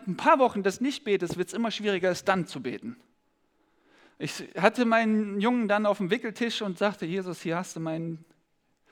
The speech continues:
und dann hat es mir die Sprache verschlagen. „Mach mit Joni, was du willst.“ Ja, das heißt, dass er ihn nehmen kann. Und Gott sei Dank sind wir uns dessen nicht bewusst, was wir da sagen.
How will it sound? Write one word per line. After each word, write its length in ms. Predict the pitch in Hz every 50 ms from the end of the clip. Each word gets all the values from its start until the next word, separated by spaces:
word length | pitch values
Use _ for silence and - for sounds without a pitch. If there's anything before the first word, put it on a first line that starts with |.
| - - - - - - - - - _ _ -
und 80 | -
dann 100 | 147 156
hat 160 | 156 165 165
es 160 | 165 151 - -
mir 100 | 156 147
die 120 | 147 143
Sprache 320 | - - 131 127 127 -
verschlagen. 580 | 120 - 131 120 - 127 107 110 113 117 120 147 - - - - - _ _ _ _ _ _ _ _ _ _ _ - - - - _ -
„Mach 160 | - 170 170
mit 160 | 180 165 156
Joni, 320 | 135 147 151 151 147 143 131
was 180 | 123 131 -
du 140 | - 127 123
willst.“ 400 | 123 117 123 - - - - - - _ _ _ _ _ _ _ _ _ _ _ _ _ _ _ _ _ _ _ _ _ _ _ -
Ja, 80 | 180
das 180 | 185 208 - -
heißt, 280 | 233 - 294 - -
dass 140 | 233 208 -
er 80 | 226 214
ihn 120 | 208 202
nehmen 280 | 202 208 208 202 196 165
kann. 420 | 156 180 160 147 147 139 131 147 - - _ _ _ _ _ _ _ _ _ _ _ _ _ _ _ _ _ _ _ _ _ _ _ _ _ _ _ _ _ _ _ _ _ _ _ _ _ _ _ _ _ - _ _ _ _ _ _ _
Und 240 | _ 311 156 139 -
Gott 160 | 170 170 165
sei 140 | - 175 160
Dank 180 | 151 147 139 131
sind 200 | - 151 147 143
wir 60 | 147
uns 140 | 139 131 - -
dessen 560 | 143 139 - - 160 156 156 - - 160 160
nicht 380 | 160 170 160 - - _ _
bewusst, 480 | - 165 156 143 135 - - - - -
was 220 | - 135 - -
wir 80 | 175 160
da 100 | 135 139
sagen. 460 | 135 143 143 135 120 110 110 127 147